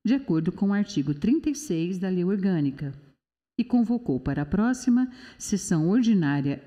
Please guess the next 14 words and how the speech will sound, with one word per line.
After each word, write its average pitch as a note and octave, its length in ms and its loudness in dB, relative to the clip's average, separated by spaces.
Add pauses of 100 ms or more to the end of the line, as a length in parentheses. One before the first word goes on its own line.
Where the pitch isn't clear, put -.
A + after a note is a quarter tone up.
a E3 60 -4
realizar-se F3 880 0
em F3+ 80 4
dia E3 380 0
dois G3 420 0
de G#3+ 60 2
oito F3 340 2
de F3+ 140 0
dois F3 240 2
mil D#3 140 2
e D3 40 2
vinte D3+ 220 -4
e - 20 0
dois D3 480 -2